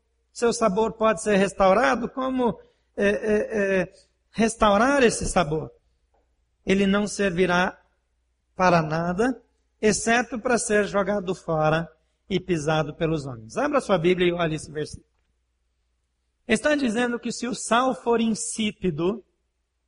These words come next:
se eu e você não tivermos sabor, se eu e você não cumprirmos a função naquela época, o sal, ele tinha a função de impedir a deterioração dos alimentos.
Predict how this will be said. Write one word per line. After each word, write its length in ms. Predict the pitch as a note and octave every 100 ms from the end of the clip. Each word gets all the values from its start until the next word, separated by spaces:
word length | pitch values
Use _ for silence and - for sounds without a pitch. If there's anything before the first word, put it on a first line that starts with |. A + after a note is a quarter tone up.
| _ _ _ _ _ _ _
se 220 | - - B3+
eu 180 | C#4+
e 80 | D4+
você 640 | C4+ C4 C4 A#3 A3 A#3+
não 360 | B3 A#3+ C#4+ D#4
tivermos 600 | - C4+ A3 A3+ A3+ A3
sabor, 600 | - G#3+ E3+ E3+ F#3 - _ _ _ _ _ _
se 260 | - - C4+
eu 280 | C#4 D4+ D#4
e 80 |
você 480 | C#4 B3+ - G#3+ A3
não 340 | A3 A3+ C#4 D#4+
cumprirmos 760 | C#4 B3+ F#3+ B3 C4+ B3+ G#3+
a 100 | A3+
função 360 | G#3 G#3 A3+ A3+
naquela 380 | A3 G#3+ G3+ F3+
época, 360 | G3+ - -
o 40 | D#3
sal, 460 | - F#3+ G3 - - - -
ele 200 | F#3+ G3
tinha 300 | - G#3 G#3
a 20 |
função 600 | - F3 E3 F#3+ G3 G#3+ - _ -
de 120 | E3+
impedir 580 | B3 C#4+ B3+ G#3+ F3 A3+
a 80 | A3
deterioração 1080 | F3+ A3+ A3+ - A3 G3 G3 F#3 - E3+ E3
dos 160 | D#3+
alimentos. 760 | E3+ E3+ D#3 A#2 _ - -